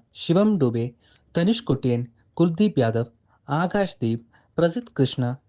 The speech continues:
ഖലീൽ അഹമ്മദ്, ആവേശ് ഖാൻ, വിശ്വന്ത് കവരപ്പ, കുമാർ കുശാഗ്ര, ശശ്വന്ത് റാവത്ത് എന്നിവരാണ്.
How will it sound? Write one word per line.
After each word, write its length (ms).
ഖലീൽ 420
അഹമ്മദ്, 400
ആവേശ് 460
ഖാൻ, 200
വിശ്വന്ത് 460
കവരപ്പ, 400
കുമാർ 300
കുശാഗ്ര, 600
ശശ്വന്ത് 560
റാവത്ത് 420
എന്നിവരാണ്. 500